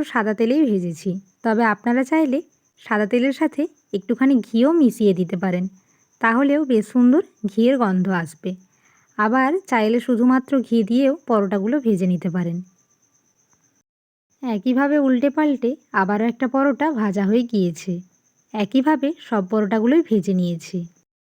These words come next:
পরোটাগুলোর রঙগুলো দেখুন ঠিক কতটা সুন্দর হয়েছে, আর কতটা পরোটাগুলো নরম হয়েছে তা আপনাদের একটা ভেঙে দেখায়। দেখুন পরোটাটা ঠিক কতটা নরম হয়েছে।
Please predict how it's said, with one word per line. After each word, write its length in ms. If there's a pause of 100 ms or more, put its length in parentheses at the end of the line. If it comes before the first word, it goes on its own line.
(160)
পরোটাগুলোর 640
রঙগুলো 460
দেখুন 280 (120)
ঠিক 180
কতটা 360
সুন্দর 400
হয়েছে, 400 (640)
আর 100
কতটা 360
পরোটাগুলো 480
নরম 340
হয়েছে 340
তা 200
আপনাদের 360
একটা 280 (200)
ভেঙে 300
দেখায়। 420 (260)
দেখুন 400
পরোটাটা 540
ঠিক 240
কতটা 320
নরম 360
হয়েছে। 400